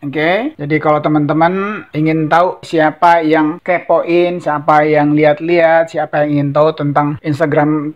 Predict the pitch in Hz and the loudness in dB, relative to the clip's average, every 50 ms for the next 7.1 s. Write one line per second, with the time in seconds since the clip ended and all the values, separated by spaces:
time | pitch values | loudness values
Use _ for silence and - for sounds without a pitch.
0 | - 151 156 165 180 190 185 170 156 160 175 214 285 254 156 147 - 170 165 160 | -6 -2 0 2 4 4 4 4 2 2 0 -2 -4 -4 -6 -4 -2 -2 0 0
1 | 160 151 151 156 160 170 180 180 156 - - 156 160 165 180 190 208 220 233 - | 2 0 2 2 2 0 0 -4 -10 -10 -4 0 0 2 2 4 2 2 0 0
2 | - - - - - - 156 160 160 165 170 180 196 208 214 180 160 147 147 156 | -4 -8 -10 -12 -12 -8 -6 -2 0 0 0 0 0 0 -2 0 0 0 2 2
3 | 175 202 - 160 151 170 190 180 156 147 - 156 135 127 147 147 147 160 175 196 | 2 2 0 2 0 2 2 2 0 0 0 -2 0 2 0 0 2 2 2 0
4 | 202 196 - - - - - 131 160 156 160 165 165 156 151 156 156 151 147 151 | 0 -2 -6 -8 -10 -12 -10 -6 -2 0 0 2 2 2 4 4 2 2 2 0
5 | 147 - _ - 190 185 185 190 190 190 - - 147 143 - 160 151 - 156 151 | -2 -4 _ -4 0 2 2 2 0 -2 -6 -10 -10 -8 -6 -6 -4 -2 -2 -2
6 | 143 - 170 160 151 151 147 147 147 147 147 147 147 143 143 135 143 156 170 208 | 0 0 0 2 2 2 2 2 2 0 0 -2 -2 -4 -4 -4 -4 -4 -4 -6
7 | 269 294 | -8 -10